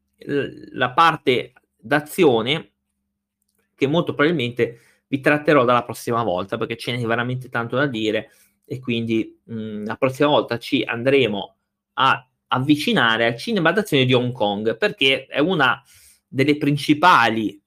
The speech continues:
correnti, eh, di film che sono presenti lì, che sono tutte arti marziali, sono naturali, eccetera, eccetera. Quindi di là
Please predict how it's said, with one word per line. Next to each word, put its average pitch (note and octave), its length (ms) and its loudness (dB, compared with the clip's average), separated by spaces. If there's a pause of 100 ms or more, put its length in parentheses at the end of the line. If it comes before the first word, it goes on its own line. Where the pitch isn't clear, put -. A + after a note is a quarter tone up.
(140)
correnti, B2+ 960 0 (340)
eh, A2 160 -4
di F3 140 -4
film C3+ 320 -4
che C3 120 -2
sono C#3 240 -4
presenti A#2 440 -8
lì, G2+ 220 -6 (400)
che - 100 -14
sono B2 180 -4
tutte B2 240 -4
arti A2 360 0
marziali, B2 760 2
sono A2 180 -6
naturali, A2+ 680 2
eccetera, G#2 360 -8
eccetera. - 300 -20
Quindi A#2+ 260 -10
di F3 100 -6
là G2+ 240 0